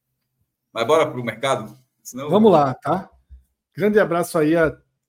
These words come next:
Speaker 2: todas
Speaker 1: Cadu.
Speaker 2: as
Speaker 1: Foi boa essa
Speaker 2: turmas
Speaker 1: ideia. Ah, Gaminuzinho
Speaker 2: de
Speaker 1: pra largar o
Speaker 2: vários,
Speaker 1: mercado.
Speaker 2: de vários lugares. Cássio, eu vou começar então por algo que você já,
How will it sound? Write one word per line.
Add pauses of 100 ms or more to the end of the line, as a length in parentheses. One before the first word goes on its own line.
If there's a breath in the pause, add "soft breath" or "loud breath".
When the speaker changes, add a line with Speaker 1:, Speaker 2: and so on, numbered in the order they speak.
(260)
Speaker 2:
todas
Speaker 1:
Cadu.
Speaker 2:
as
Speaker 1:
Foi
boa
essa
Speaker 2:
turmas
Speaker 1:
ideia. (260)
Ah,
Gaminuzinho
Speaker 2:
de
Speaker 1:
pra
largar
o
Speaker 2:
vários,
Speaker 1:
mercado.
Speaker 2:
de
vários
lugares.
Cássio,
eu
vou
começar
então
por
algo
que
você
já,